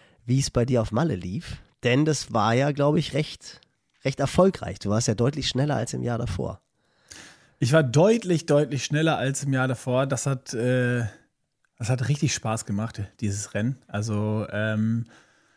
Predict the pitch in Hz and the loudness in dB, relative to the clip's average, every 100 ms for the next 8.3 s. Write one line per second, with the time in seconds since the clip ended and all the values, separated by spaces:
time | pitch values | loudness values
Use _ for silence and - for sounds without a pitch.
0 | _ _ _ _ 131 175 208 214 180 165 | _ _ _ _ 2 6 6 6 6 4
1 | 185 196 180 - 143 135 127 117 - 120 | 4 4 4 2 4 4 4 0 -2 -2
2 | 110 110 131 139 143 139 135 139 143 - | -2 2 0 2 0 0 0 0 0 0
3 | 131 127 123 127 127 131 117 123 - 107 | 0 2 0 0 -2 0 0 0 -2 -2
4 | 143 123 113 113 139 120 123 127 120 131 | 0 0 0 -2 -2 0 0 0 0 2
5 | 135 147 147 127 127 110 135 - 156 165 | 2 0 0 0 0 0 -2 -2 -4 -4
6 | 127 143 - 156 139 156 - 139 139 - | -6 -6 -4 0 0 2 0 2 0 0
7 | 147 127 - - 156 - 151 143 - 143 | -2 -2 -4 -2 0 0 2 0 0 2
8 | 143 151 143 | 4 2 0